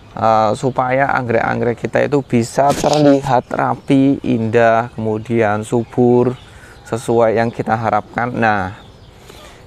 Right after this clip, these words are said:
yang terpenting itu pada bagian ini, teman-teman.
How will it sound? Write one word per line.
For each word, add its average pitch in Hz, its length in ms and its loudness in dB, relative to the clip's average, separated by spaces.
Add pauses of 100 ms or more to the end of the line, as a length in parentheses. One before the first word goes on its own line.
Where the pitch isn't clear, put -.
yang 131 160 0
terpenting 151 640 0
itu 151 320 2
pada 120 640 0
bagian 107 400 0
ini, 110 240 0
teman-teman. 101 800 -4